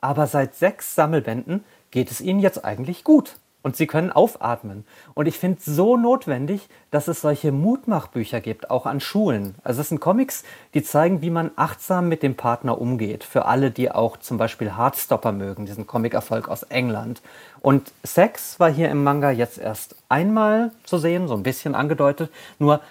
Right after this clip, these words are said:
da haben sie kein Kondom benutzt und das ist so meine eine große Kritik. Also wenn du so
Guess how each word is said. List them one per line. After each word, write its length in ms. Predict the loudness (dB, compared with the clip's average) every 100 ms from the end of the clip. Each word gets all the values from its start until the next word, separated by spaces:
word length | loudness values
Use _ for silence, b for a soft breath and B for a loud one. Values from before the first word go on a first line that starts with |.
| B 2
da 200 | 4 4
haben 140 | 0
sie 120 | -6
kein 260 | -6 -4 -4
Kondom 440 | -4 -4 0 0
benutzt 480 | 2 0 -2 -6 -10
und 200 | -6 0
das 120 | 0
ist 140 | 0 0
so 80 | 0
meine 240 | 2 0
eine 240 | 0 -2
große 300 | 0 -2 -2
Kritik. 400 | -8 -8 -8 -6
Also 200 | -6 -4 -4
wenn 140 | -2
du 120 | -2
so 480 | -4 2 4 4 2